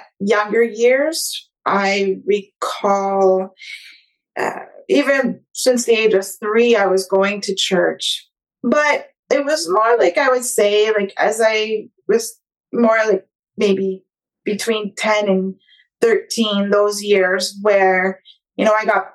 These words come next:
I got baptized and I started to have more understanding of what giving your life to God means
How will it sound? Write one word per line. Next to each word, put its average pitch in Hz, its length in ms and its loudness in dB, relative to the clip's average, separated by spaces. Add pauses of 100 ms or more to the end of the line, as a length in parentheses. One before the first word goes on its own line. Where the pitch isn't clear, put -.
(220)
I 202 120 0
got 214 200 0
baptized 190 1080 0
and 175 140 0
I 180 80 0
started 202 440 0
to - 100 -8
have 185 420 0
more 196 200 2
understanding 185 920 -2
of 180 220 -2 (520)
what 190 520 2 (600)
giving 202 380 2
your 196 140 2
life 185 340 2
to 190 140 -2
God 180 380 0
means 180 640 -4